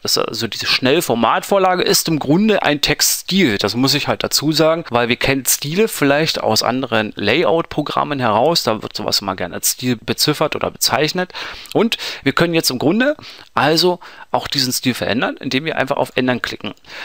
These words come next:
Dann haben wir hier ein Dialogfeld. Dieses Dialogfeld ermöglicht es mir im Grunde genau den Einfluss des Textes jetzt hier noch einmal zu übernehmen. Das heißt, ich kann den Formatvorlagentyp ändern.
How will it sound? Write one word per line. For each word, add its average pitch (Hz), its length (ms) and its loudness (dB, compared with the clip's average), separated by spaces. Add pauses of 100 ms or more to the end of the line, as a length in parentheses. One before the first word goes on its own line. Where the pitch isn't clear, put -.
(100)
Dann 120 140 2
haben 220 160 2
wir 226 80 4
hier 226 420 2 (280)
ein 160 360 0 (180)
Dialogfeld. 151 800 2 (500)
Dieses - 240 0
Dialogfeld 196 640 2
ermöglicht 131 600 2
es 175 180 2
mir 190 420 2
im 127 140 0
Grunde 233 560 2
genau 143 500 2 (120)
den 135 140 0
Einfluss 156 480 0
des - 180 -4
Textes - 440 0
jetzt 139 200 2
hier 135 160 2
noch 123 160 -2
einmal 117 400 0
zu - 140 -2
übernehmen. 110 460 -2 (280)
Das - 160 0
heißt, 156 160 0
ich 151 140 -2
kann 131 240 2
den 107 180 2 (360)
Formatvorlagentyp 104 1400 -2
ändern. 208 420 0